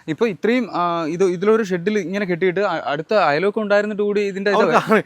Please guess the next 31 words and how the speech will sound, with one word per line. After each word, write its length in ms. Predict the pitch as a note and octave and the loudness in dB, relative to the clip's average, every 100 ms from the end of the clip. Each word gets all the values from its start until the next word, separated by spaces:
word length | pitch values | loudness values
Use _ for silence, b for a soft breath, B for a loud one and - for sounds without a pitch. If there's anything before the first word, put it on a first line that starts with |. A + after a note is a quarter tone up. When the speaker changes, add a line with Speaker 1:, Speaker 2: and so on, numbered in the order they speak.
| b b | b b
Speaker 1:
പ്രശ്നമില്ല. 260 | G3 A#3 A3 | 0 4 6
Speaker 2:
ആരും 300 | F#3+ G3+ A3 | 6 6 6
ഒരു 140 | G#3 | 2
ചെറിയൊരു 360 | E3+ F#3 A#3 C4 | 0 0 2 6
പരാതി 240 | A#3 A3 | 6 8
പോലും 160 | G#3+ G3+ | 8 8
ആരും 180 | G3 G#3 | 6 4
പറഞ്ഞിട്ടില്ല. 300 | E3+ D3 D3+ | 0 0 2
Speaker 1:
അതെ. 40 | |
Speaker 2:
കാരണം 120 | G3 | 2
അങ്ങനെ 160 | A3 A#3+ | 2 2
മണം 120 | C4+ | 2
ഉണ്ടായിട്ടില്ല. 420 | C4 C4 C#4+ C#4 | 6 6 6 2
മണം 100 | C#3 | 2
Speaker 1:
എന്റെ, 100 | E3 | 2
Speaker 2:
ഉണ്ടായി- 220 | G#3 G#3 | 4 4
Speaker 1:
എന്റെ 160 | F#3+ A3+ | 4 4
ഏറ്റവും 260 | G#3+ A3+ A#3 | 4 2 2
വലിയൊരു 220 | A3+ G#3 | 4 4
ഡൗട്ടാണ്. 400 | F3 E3+ D3 A#2 | 4 4 4 4
അതായത് 260 | C3+ D#3 | 4 4
ഇപ്പൊ, 340 | F3 F#3 G3 C#3 | 2 0 -2 0
ആ, 140 | C#3 D3+ | 0 0
ഞാൻ 340 | D3+ D#3+ E3 | -2 0 0
എന്റെ 140 | F3+ F3+ | -2 -2
വീടിന്റെ 280 | E3+ F3 | -4 -4
അടുത്ത് 160 | F3 E3 | -6 -6
ഇതിലുള്ള 400 | E3 E3+ F3 E3+ | -6 -4 -2 -2
ഒരു 100 | E3 | -2
യൂണിറ്റ് 300 | D#3+ E3+ F3 | -2 -2 -2
തുടങ്ങിക്കഴിഞ്ഞാൽ 680 | D#3+ D#3+ D#3 D#3 D#3 D3+ | 0 -2 -2 -2 -2 -2